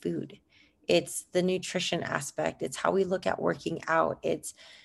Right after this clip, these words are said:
how we show up as a parent or in our relationship or in our relationship with God or going after a goal or in our career or in how we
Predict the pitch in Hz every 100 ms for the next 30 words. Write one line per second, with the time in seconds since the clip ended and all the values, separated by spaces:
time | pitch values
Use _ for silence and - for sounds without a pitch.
0 | - - 190 196 190 - 190 185 - 170
1 | 170 - 165 - - - 175 175 165 151
2 | 151 160 165 170 185 208 - 175 - 160
3 | - 165 160 160 - - - - 165 180
4 | 202 196 208 214 226 226 233 240 190 170
5 | 165 160 - 185 156 185 - 185 175 180
6 | 175 165 160 - 170 165 165 165 156 -
7 | 180 190 175 160 160 156 139 165 175 190
8 | 180 175